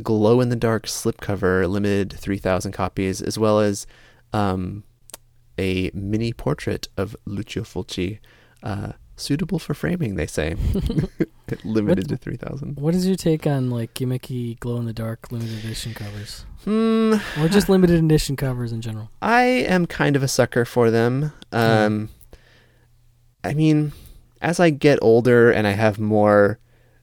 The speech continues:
Speaker 1: you know, f-, money to spend on frivolous things, uh, it doesn't seem, I mean, if this was, like, me ten years ago, I would have been like,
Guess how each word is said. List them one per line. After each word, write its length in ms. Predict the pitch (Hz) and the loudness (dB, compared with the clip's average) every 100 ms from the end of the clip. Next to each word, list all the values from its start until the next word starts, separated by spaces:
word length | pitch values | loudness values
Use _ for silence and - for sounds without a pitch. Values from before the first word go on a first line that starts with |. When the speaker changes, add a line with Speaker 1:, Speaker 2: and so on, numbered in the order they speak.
| _ _ _ | _ _ _
Speaker 1:
you 100 | 113 | -4
know, 280 | 98 90 - _ _ _ _ | -2 -2 -4 _ _ _ _
f-, 180 | - - - | -20 -20 -14
money 460 | 113 107 101 101 | -6 -2 0 0
to 120 | 101 104 | -2 -6
spend 300 | - 101 98 | -2 -2 0
on 140 | 98 | -4
frivolous 460 | - 101 101 104 - | -4 -4 0 -2 -2
things, 560 | 101 104 107 110 - - - - - _ | -2 0 -2 -6 -8 -12 -14 -16 -20 _
uh, 420 | - 98 - 52 - _ _ _ _ _ - | 0 2 2 -2 -6 _ _ _ _ _ -16
it 320 | - - 135 | -14 -4 2
doesn't 280 | 143 131 123 | 4 4 0
seem, 440 | - 123 117 113 - - | -2 0 0 -2 -4 4
I 60 | |
mean, 220 | 151 147 - - | 6 6 2 -6
if 140 | 139 | -2
this 180 | 175 175 | 0 2
was, 220 | 147 110 - | 2 2 -2
like, 300 | 123 104 - _ | -2 -2 -8 _
me 420 | 117 120 127 123 - | -2 2 2 2 -2
ten 260 | - 110 | 0 0
years 240 | 104 120 131 | 2 2 2
ago, 320 | 139 135 135 | 2 2 2
I 80 | 117 | 4
would 140 | 110 | 2
have 100 | 107 | 2
been 200 | 110 104 | -2 0
like, 320 | 101 - - | -2 -4 -8